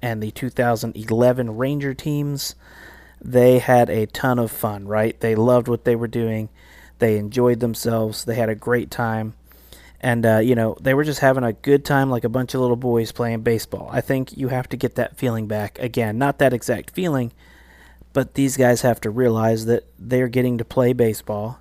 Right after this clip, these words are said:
in a year that we didn't know we were going to, when the economy is crashing down and everyone else is struggling, you know, with their jobs and hoping to keep their jobs or have already lost their jobs.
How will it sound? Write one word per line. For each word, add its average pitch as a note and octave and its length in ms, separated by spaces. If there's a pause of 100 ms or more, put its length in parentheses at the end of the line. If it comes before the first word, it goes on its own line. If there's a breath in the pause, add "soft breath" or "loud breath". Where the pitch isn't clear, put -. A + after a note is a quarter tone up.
in A#2+ 140
a - 20
year A#2+ 300
that A#2 80
we A#2+ 100
didn't A#2+ 220
know B2+ 140
we C3 120
were C#3+ 140
going A#2+ 280
to, A#2 300 (480 soft breath)
when A#2+ 140
the A#2 100
economy A#2 600
is G#2+ 280 (300)
crashing B2 500
down A2 380
and A2+ 200
everyone A#2+ 360
else A#2 280
is A#2 140
struggling, A#2+ 640 (480 soft breath)
you A#2+ 100
know, A2+ 100
with A2+ 160
their A2+ 140
jobs A2+ 600
and A#2 200
hoping A#2+ 300
to A2+ 80
keep - 240
their A#2+ 160
jobs A2+ 380
or A#2 160
have A2+ 100
already A#2 240
lost C#3 320
their A#2 140
jobs. G#2 500